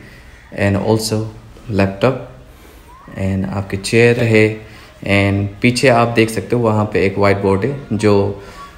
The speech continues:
meetings के दौरान आप जो आपका notes है वो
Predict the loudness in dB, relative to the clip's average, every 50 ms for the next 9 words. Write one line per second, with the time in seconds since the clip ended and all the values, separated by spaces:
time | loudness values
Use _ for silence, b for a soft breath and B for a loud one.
0 | B 0 2 2 4 4 2 2 2 2 2 2 4 4 4 4 2 2 0 0
1 | 0 0 0 -2 -4 -8 -16 -18 -18 -20 -20 -20 -20 -20 -14 -12 -10 -2 0 2
2 | 4 4 2 0 -2 -6 -12 -18 -20 -20 -20 -10 -4 -2 -2 -2 0 0 2 4
3 | 4 4 2 2 0 0 2 4 4 4 4